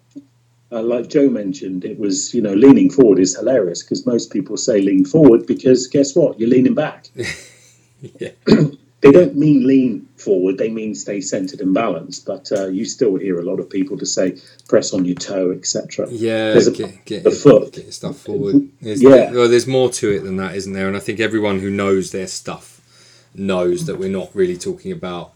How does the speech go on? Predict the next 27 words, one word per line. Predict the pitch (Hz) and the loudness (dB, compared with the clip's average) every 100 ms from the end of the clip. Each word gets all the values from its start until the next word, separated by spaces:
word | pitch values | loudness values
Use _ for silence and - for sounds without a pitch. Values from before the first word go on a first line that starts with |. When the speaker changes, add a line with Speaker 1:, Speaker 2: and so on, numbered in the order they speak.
| _ _ _ _ _ | _ _ _ _ _
Speaker 2:
leaning | 107 107 98 92 90 | -12 -8 -6 -6 -10
forward, | - - 98 92 90 | -14 -2 0 0 -2
but | - | -6
you | 95 | -10
do | 98 117 104 | 0 0 0
hear | 82 90 92 | 0 0 0
it. | 80 | -2
You | - - | -14 -14
hear | 117 98 | -8 -8
it | - | -8
often. | - - - - - _ _ _ - _ | -16 -10 -10 -10 -20 _ _ _ -20 _
Uh, | 95 | -10
you | 95 | -6
know, | 90 90 | 0 0
you | 92 | 0
hang | 92 98 | -4 -4
around | 92 90 | -4 -4
a | 87 | -8
beginner | 90 92 90 | -8 -8 -8
slope | - 87 90 | -8 -8 -10
often | 87 - | -14 -14
enough, | 87 87 82 - | -12 -12 -14 -18
you | 87 | -20
hear | - 90 87 | -8 -8 -6
it. | 87 - - _ _ _ _ _ | -10 -14 -20 _ _ _ _ _
You | 92 | -10
know, | 87 87 82 | -8 -6 -8